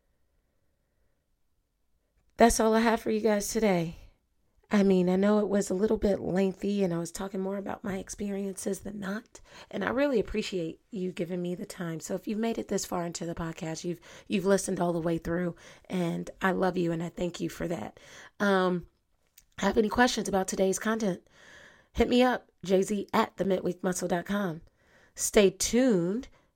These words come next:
via social media, all social media platforms at The Midweek Muscle for the updates on the interview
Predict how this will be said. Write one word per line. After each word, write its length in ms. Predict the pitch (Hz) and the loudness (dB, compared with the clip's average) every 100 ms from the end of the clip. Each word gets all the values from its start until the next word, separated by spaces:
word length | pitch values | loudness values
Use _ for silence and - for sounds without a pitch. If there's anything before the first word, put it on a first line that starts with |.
| - | -2
via 180 | 202 180 | 4 4
social 320 | 208 180 190 | 4 0 0
media, 560 | 180 175 180 190 220 240 - | 0 0 0 0 -2 -4 0
all 140 | 180 | 2
social 320 | 180 180 185 | 2 0 0
media 240 | 175 170 170 | -2 -2 -2
platforms 500 | - 185 - 185 180 - | -4 -4 -2 -4 -4 -2
at 200 | - - | -2 -2
The 80 | 185 | -4
Midweek 440 | 185 180 185 175 | -4 -4 -6 -6
Muscle 440 | 185 175 - 233 - - - - | -6 -4 -6 -10 -12 -20 -20 -20
for 200 | - 208 | -2 4
the 80 | 185 | 4
updates 580 | 185 190 185 196 220 - | 4 2 2 0 0 -2
on 200 | 196 180 | 0 -2
the 120 | 175 | -2
interview 760 | 196 180 - 180 180 180 214 285 | -4 -4 -4 -2 2 4 2 0